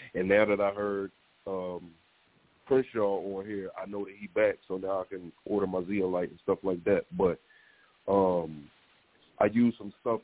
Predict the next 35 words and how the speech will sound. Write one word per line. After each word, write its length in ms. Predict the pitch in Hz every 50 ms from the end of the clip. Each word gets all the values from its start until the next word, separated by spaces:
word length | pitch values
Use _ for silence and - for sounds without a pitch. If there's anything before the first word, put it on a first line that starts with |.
| _
called 480 | _ 113 107 104 98 92 90 87 87 80 - _ -
Oscar. 880 | 101 107 110 117 117 _ _ _ _ _ _ 110 101 98 92 92 90 85 - _ _ _ _ _ _ _ _ _ _ _ _ -
Let 80 | 98 95
me 80 | 95
get 180 | 90 90 85 -
the 60 | 90
right 260 | 85 87 87 85 - - - -
spelling. 380 | - 90 90 85 85 82 80 78 - _ _ _ _ _ _ _ _ _ _ _ _ _ _ _ _ _ _ _ _ _ -
Um, 720 | 90 87 80 76 73 65 - - - - - - - - - - - - _ _ _ _ _ _ _ _ _ _ _ _ _ _ _ _ _ _ _ _ _ _ _ _ _ _ _ _ _ _ _ _ -
and 100 | 101 104
this 120 | 110 110
is 120 | 107 101 98 -
for 80 | 107
the 80 | 98 95 95 -
family, 320 | 117 117 110 104 101 95
and 100 | 95 95
I 120 | 92 95
heard 220 | 104 110 110 104 -
that, 180 | 98 95 95 - 82 87
uh, 300 | 92 92 92 92 92 92 _ _ _ _ _ _ _ _ _ _ _ _ -
Brother 200 | 101 98 95 95
Rob 560 | 92 101 110 113 110 107 101 95 92 92 90 _ -
wasn't 300 | 98 98 95 95 95 95 _ -
feeling 300 | 120 117 113 104 98 95 -
too 140 | 104 98 87
good. 300 | 95 95 95 92 90 82 - _ _ _ _ _ _ _ _ _ -
The 80 | 95 92
name 260 | 101 107 110 107 107
of 100 | 104 98
the 60 | - _
stuff 180 | - 107 98 - -
that 100 | 101 104
I 100 | 104 98
got 320 | - 101 101 98 95 - _ -
is 240 | 87 92 92 87